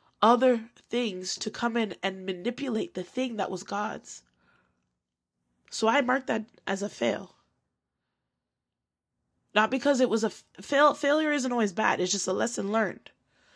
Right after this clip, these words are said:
Failure is a lesson learned. If Ella continued in that way and continued to do all of the things that I was doing,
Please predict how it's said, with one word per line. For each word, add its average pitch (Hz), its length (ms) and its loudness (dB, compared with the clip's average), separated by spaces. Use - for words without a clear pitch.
Failure 294 480 4
is 233 180 0
a 202 80 2
lesson 202 360 -2
learned. - 340 -12
If 220 220 -2
Ella 233 520 8
continued 226 640 2
in 185 120 2
that 196 200 -4
way 151 260 -4
and 180 180 -6
continued 240 520 0
to 202 100 0
do 214 220 2
all 220 180 6
of 202 100 2
the 202 80 -4
things 202 280 0
that 196 100 -2
I 170 60 -2
was 175 200 -4
doing, 214 340 2